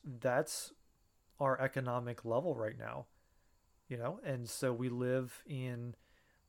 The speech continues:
simple, in what most Americans would consider, like, you know, a pretty simple lifestyle, but we still have a very abundant life. We're not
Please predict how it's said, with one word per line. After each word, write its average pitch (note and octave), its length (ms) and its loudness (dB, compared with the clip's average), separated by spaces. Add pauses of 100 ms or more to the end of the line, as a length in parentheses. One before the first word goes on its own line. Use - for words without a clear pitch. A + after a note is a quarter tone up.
(640)
simple, C3 920 0 (340)
in C#3 180 2
what C3+ 260 6
most C3 320 0
Americans B2 400 -2
would A#2 120 -4
consider, A2+ 560 -4
like, A#2+ 200 -6 (180)
you C#3 140 -6
know, A2+ 140 -4
a B2+ 40 0
pretty B2 280 -4
simple B2 360 -6
lifestyle, C#3 600 -2 (420)
but D3+ 140 4
we C#3 120 4
still D3 320 2
have C#3 200 0
a A#2 40 -6
very A#2+ 340 0
abundant A#2+ 580 -2
life. B2 440 -2 (680)
We're B2 180 -2
not B2 360 2